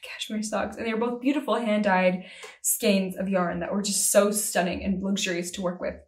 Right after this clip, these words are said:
And at that time, I mean, I don't even know the combination. I think it's like a merino nylon cashmere combination. They're both from Volan Vine Yarns. I don't know if it's a base she still uses or not, but, um,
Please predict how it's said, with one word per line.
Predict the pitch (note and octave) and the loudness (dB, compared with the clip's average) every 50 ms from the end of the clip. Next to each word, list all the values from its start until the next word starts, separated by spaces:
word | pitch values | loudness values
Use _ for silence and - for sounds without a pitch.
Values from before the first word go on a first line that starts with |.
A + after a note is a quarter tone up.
| _ _ - | _ _ 0
And | A#3 A3+ G#3+ G#3 G#3+ G#3+ - - - - - - - - _ _ _ - | 4 4 6 6 6 4 2 0 -4 -10 -20 -20 -20 -20 _ _ _ 2
at | D#4 F4 - | 4 4 6
that | C#4+ G3+ - - | 6 4 4 2
time, | - - D#4 F4 E4+ D4 C4 B3 B3 A#3+ A#3+ A#3+ - - - _ _ _ _ _ _ _ _ _ _ _ _ _ - - | 0 2 4 6 6 8 6 6 4 2 0 -2 -4 -10 -18 _ _ _ _ _ _ _ _ _ _ _ _ _ -8 -2
I | B3+ | 0
mean, | C4+ C#4 B3+ | 2 2 2
I | B3 C4+ D#4 | 0 -2 -2
don't | A4 B4 | 0 2
even | E4+ C4+ A#3+ A#3+ | 2 2 2 4
know | C4 E4+ E4+ B3+ | 2 2 2 2
the | G#3 G#3 | 0 -2
combination. | - - - - C#4 B3+ A#3 G3 G#3 G#3 G#3 - - F#3 F3 E3+ G3 G3 G3 - - _ _ - - - - - | -6 -8 -6 0 2 2 4 4 2 2 0 -2 -2 -2 -4 -4 -4 -6 -8 -10 -14 _ _ -20 -20 -16 -12 -8
I | C#4+ | -4
think | C#4 D#4+ D#4 | -2 -2 -2
it's | E4+ - | 0 0
like | D4 C4+ B3+ | 0 2 2
a | A#3 | 2
merino | A#3 A3 G#3+ G#3+ G#3+ G#3+ G#3 | 2 2 2 2 2 4 4
nylon | G#3 G3 F#3+ F#3+ F#3 F#3+ F#3+ | 4 4 4 2 2 2 0
cashmere | F#3 F#3 E3+ F#3 F#3 G3 F3+ E3+ - - - - - _ _ _ _ _ _ _ _ _ _ _ _ _ _ _ _ | 0 0 -2 0 0 0 0 0 -2 -4 -8 -14 -20 _ _ _ _ _ _ _ _ _ _ _ _ _ _ _ _
combination. | - G3 G#3 A3 G#3 G3+ G3 F3+ F3+ F#3+ G3 | -10 -6 -2 2 2 4 4 4 2 2 2
They're | F#3+ G3 | 2 2
both | G3 B3 B3+ B3+ | 2 2 2 2
from | - A#3+ G#3+ G3 | 0 0 0 2
Volan | G#3 G#3+ G#3+ G#3+ A3 G#3+ G#3+ G3+ | 2 2 0 0 2 2 2 2
Vine | G3+ F#3+ F#3 G3 | 2 2 2 2
Yarns. | G3 F#3+ F3+ E3 - G#3 G#3+ - - | 2 2 2 0 0 -2 -4 -4 -2
I | - | -2
don't | G#3 G#3 | 0 2
know | G#3+ G3+ | 2 2
if | G3+ G3+ | 2 0
it's | G3 F#3 - | -4 -6 -6
a | F3+ | -4
base | F#3 G3 G3 F#3+ | -2 -2 -2 -2
she | - - | -4 -6
still | - - - G#3 | -6 -4 -2 0
uses | G#3+ G#3+ G3+ F3+ G3+ F3+ F#3+ | 2 2 2 2 2 0 2
or | F#3 F#3 | 2 2
not, | G3+ G#3+ A3+ A#3 A3 - - - - - - - - - - - _ _ _ _ _ _ - | 2 2 2 2 2 0 -4 -8 -16 -20 -20 -20 -20 -20 -20 -20 _ _ _ _ _ _ 0
but, | G#3+ G3+ F#3+ - - A3 | 2 2 2 0 -2 -2
um, | G#3+ G3 F#3 F3+ F3+ F3+ - - | 0 0 0 0 0 -2 -4 -6